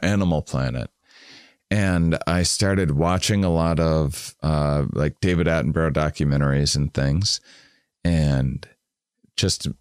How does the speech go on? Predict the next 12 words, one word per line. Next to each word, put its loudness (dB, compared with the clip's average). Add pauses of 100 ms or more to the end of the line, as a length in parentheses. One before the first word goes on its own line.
starting 0
to 2
make 0
connections -2
of, -6
like, 0 (960)
"Oh, 0
wow, 0
that, -2 (680)
that -4
courtship -2 (160)
behavior 0